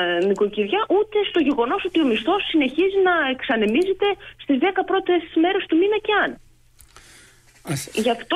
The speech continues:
Speaker 1: και το K K E απέναντι σε αυτά τα κουπόνια της κοροϊδίας επανακατέθεσε δεύτερη φορά μέσα στον ίδιο μήνα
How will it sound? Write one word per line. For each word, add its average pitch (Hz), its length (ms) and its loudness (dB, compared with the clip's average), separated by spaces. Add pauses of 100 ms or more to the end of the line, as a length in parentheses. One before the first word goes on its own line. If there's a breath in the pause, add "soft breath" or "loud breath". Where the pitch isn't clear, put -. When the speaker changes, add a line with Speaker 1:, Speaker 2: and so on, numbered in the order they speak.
Speaker 1:
και 403 100 0
το 311 160 -2
K 294 40 2 (160)
K 233 100 -4
E 196 680 0
απέναντι 277 480 0
σε 254 100 0
αυτά 254 300 -4
τα 247 160 -2
κουπόνια 226 420 0
της - 120 -10
κοροϊδίας 170 720 0 (440 loud breath)
επανακατέθεσε 220 1000 0
δεύτερη 294 460 -2
φορά 160 640 0
μέσα 180 320 -2
στον 170 240 -2
ίδιο 160 280 2
μήνα 175 400 0